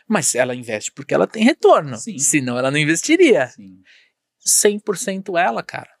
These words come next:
Speaker 1: Então assim, Dani, é, é, quer mais motivo pra aprender a,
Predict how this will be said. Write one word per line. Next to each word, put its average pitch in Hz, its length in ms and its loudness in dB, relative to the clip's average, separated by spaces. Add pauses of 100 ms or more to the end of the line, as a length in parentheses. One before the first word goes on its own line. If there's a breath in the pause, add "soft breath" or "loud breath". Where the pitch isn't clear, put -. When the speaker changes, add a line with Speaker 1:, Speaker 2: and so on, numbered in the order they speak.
Speaker 1:
Então - 120 4
assim, 233 300 0
Dani, 165 480 2
é, 170 280 2
é, 170 220 2 (880)
quer 190 140 2
mais 240 320 2
motivo 226 680 -2 (400)
pra 180 180 4
aprender 180 540 2
a, 165 120 2